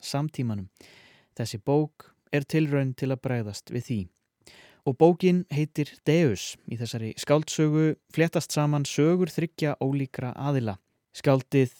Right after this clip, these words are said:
Sigfús missir tökin á lífi sínu þegar hann finnur Guð. Unglingurinn Ísabella glímir við stórar og flóknar tilfinningar en býr ekki yfir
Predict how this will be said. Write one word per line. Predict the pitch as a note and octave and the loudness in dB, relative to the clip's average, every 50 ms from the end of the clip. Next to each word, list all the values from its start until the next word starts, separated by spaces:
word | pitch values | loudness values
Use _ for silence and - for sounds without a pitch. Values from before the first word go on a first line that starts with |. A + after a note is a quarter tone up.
| _ _ - | _ _ -10
Sigfús | - - - E3+ F#3 - - - G3 G3 F#3 - - - - | -6 -2 0 0 0 -2 -2 -2 0 0 0 -2 -6 -10 -4
missir | - D#3 E3+ D#3+ - F3 | 0 0 0 2 0 -2
tökin | D3 - F3 F3 F3 - - F3+ F3 F3 F3 - - | -2 0 0 0 0 0 0 0 0 0 -2 -4 -4
á | D3 D#3 D#3 D#3+ D#3 - | -2 0 0 0 -2 -2
lífi | C#3 C3+ D3+ D#3+ D#3 D#3+ | -4 -2 0 0 0 -2
sínu | - - D#3+ D#3+ D#3+ D#3 | -2 0 0 0 0 0
þegar | - - D3 D3 C#3+ | 0 0 0 0 0
hann | C#3+ C3+ | -2 -4
finnur | B2+ - - C#3+ C#3 C3+ B2 A2+ - - - _ - | -4 -2 0 0 2 2 0 -2 -4 -8 -14 _ -2
Guð. | B2 B2+ C#3+ E3 F#3 F#3 - - - - _ _ _ _ | 0 2 4 4 2 0 -2 -8 -16 -20 _ _ _ _
Unglingurinn | - A#2 A#2 A2+ A2+ A2+ - - A#2+ A2+ A2 G#2+ F#2+ | -2 -2 0 0 -2 -2 -4 -6 -4 -4 -4 -2 -2
Ísabella | G2+ C#3 D#3 - - E3+ - - D#3+ D#3 D#3 D#3 D3+ | -2 -2 -2 -2 -2 -2 0 0 0 2 2 0 0
glímir | - D#3 D3+ D#3 D#3 D3+ | 0 0 0 2 2 0
við | D3 D3+ C#3+ | 0 -2 -4
stórar | - - - D3 D3+ D3+ D3+ D3+ D3 D3 - - | -4 0 2 2 2 2 2 0 -2 -4 -8 -8
og | - B2+ A#2 | -8 -8 0
flóknar | - D#3 D#3 D3 - - D3 C#3+ C3+ - | 2 2 2 2 2 -2 -4 -4 -4 -4
tilfinningar | - D3+ D3 D3 - D3+ D3 D3 C#3+ - - C#3+ C#3 | -2 -2 -2 -2 -2 -4 -4 -4 -4 -6 -6 -6 -4
en | B2+ A#2+ A2+ G#2 - _ | -4 -4 -4 -6 -6 _
býr | - A#2 A2 A2+ | -6 -6 -4 -4
ekki | A#2 A2 - - - A#2 A#2 A#2 | -6 -8 -8 -10 -8 -6 -6 -6
yfir | A2 A2 G2+ | -6 -6 -8